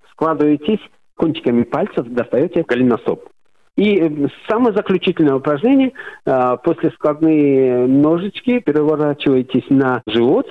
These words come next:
и, э, одновременно поднимаем ноги и руки. Прокачиваются мышцы спины.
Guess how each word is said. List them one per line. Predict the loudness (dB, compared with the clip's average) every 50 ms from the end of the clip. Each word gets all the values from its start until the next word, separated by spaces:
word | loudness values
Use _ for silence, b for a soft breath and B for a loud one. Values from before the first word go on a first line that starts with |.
| -12 B B B B _ -2
и, | 0 2 2 0
э, | 0 -4 -8 -10 -8 -4 -4 -4 -4 -6 -8 -8 -6
одновременно | -4 -4 -2 -2 -2 0 0 2 2 2 2 2 0 -2 -2 _ -6
поднимаем | -6 -2 0 0 0 2 0 -2 -4 -6 -10 -8 -4
ноги | 0 0 0 0 0 -2
и | -4 -2 0 -2 -2 -2 -2 -2 -4 -4 -6 -6
руки. | -4 -4 -4 -4 _ -12 -16 -16 _ _ _ _ _ _ -8
Прокачиваются | -6 -6 -4 -2 -4 -4 -2 -2 -2 -2 0 -2 -2
мышцы | -2 0 0 2 2 2 0 0 -2 -6 -6
спины. | -6 -4 -4 -2 0 0 -2 -2 -4